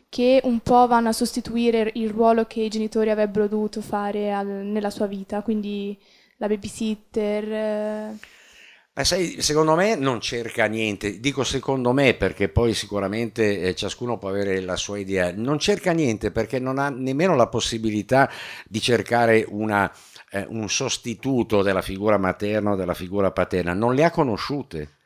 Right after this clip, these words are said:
Speaker 2: Non sa come sia fatto suo padre, non sa come sia fatta sua madre, quindi non sa cosa vuol dire avere in casa una madre, diciamo, e un padre, mm, coi quali discutere o litigare o andare d'accordo. Ecco, quindi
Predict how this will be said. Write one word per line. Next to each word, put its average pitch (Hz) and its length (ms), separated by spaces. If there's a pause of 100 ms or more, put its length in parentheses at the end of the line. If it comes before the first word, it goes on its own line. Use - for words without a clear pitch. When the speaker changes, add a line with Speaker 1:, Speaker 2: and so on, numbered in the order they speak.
(320)
Speaker 2:
Non 123 260
sa 160 240
come 127 240
sia 117 220
fatto 135 460
suo 110 220
padre, 107 380
non 92 160
sa 113 160
come 107 160
sia 98 180
fatta 104 340
sua 95 220
madre, 98 400 (240)
quindi 151 220
non 135 300
sa 151 340
cosa 104 240
vuol 104 220
dire 117 220
avere 98 380
in 92 140
casa 98 480
una 95 200
madre, 98 420
diciamo, 92 400
e 92 80
un 90 200
padre, 117 540
mm, 87 460
coi 98 200
quali 98 580
discutere 98 680
o 90 320
litigare 101 720
o 92 100
andare 95 280
d'accordo. 90 640 (260)
Ecco, 117 260
quindi 139 360